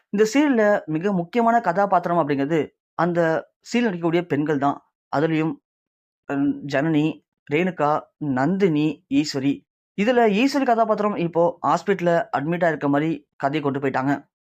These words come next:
மீதி இருக்கிற ரேணுகா, நந்தினி, ஜனனி, இவங்க மூணு பேரும் அடுத்தது ஆண்களுக்கு எதிரா புரட்சி பண்ணிட்டு இருக்காங்க. இப்போ ஒரு கேரவான்ல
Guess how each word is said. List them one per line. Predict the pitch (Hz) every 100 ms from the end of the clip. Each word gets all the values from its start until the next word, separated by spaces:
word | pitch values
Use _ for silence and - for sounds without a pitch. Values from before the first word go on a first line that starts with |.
| _
மீதி | - 143 175
இருக்கிற | 180 175
ரேணுகா, | 143 147 170 165 170
நந்தினி, | 143 143 156
ஜனனி, | 151 131 139 139 _ _ _
இவங்க | 180 226 214
மூணு | 175 233 269
பேரும் | 226 220 220 214
அடுத்தது | 143 170 196 165 170 -
ஆண்களுக்கு | 131 170 185 180 170 143
எதிரா | 156 143 147 -
புரட்சி | - 180 202
பண்ணிட்டு | 156 139 135
இருக்காங்க. | 131 135 139 - _ _ -
இப்போ | 226 233 233
ஒரு | 220 196 190
கேரவான்ல | 208 240 240 220 202 196 196 180